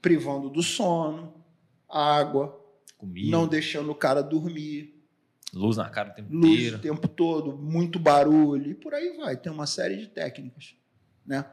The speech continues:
Speaker 1: Hoje em dia, cada vez aquelas técnicas é, açougueiras, né, vamos assim dizer, de cortar, arrancar unha e espetar, furar, cada vez isso tá caindo mais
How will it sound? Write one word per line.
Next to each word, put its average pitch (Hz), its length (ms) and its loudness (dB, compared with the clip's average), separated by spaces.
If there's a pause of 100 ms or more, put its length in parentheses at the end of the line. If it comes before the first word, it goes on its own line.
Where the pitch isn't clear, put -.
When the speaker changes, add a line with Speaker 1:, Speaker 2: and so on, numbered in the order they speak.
(460)
Speaker 1:
Hoje 190 300 8
em 185 60 0
dia, 180 220 2
cada 311 300 2
vez 190 220 2
aquelas 190 480 -2
técnicas 165 1040 -4 (580)
é, 117 600 -6 (720)
açougueiras, 165 800 4
né, 156 140 -4
vamos 147 280 -8
assim 147 260 -8
dizer, 147 540 0 (520)
de 123 520 -4
cortar, 147 560 0
arrancar 139 560 -6
unha 139 540 -6
e 131 260 -10 (580)
espetar, 135 800 0
furar, 147 520 0
cada 175 260 2
vez 165 220 2
isso - 160 -6
tá 170 120 0
caindo 165 380 -4
mais 143 560 -2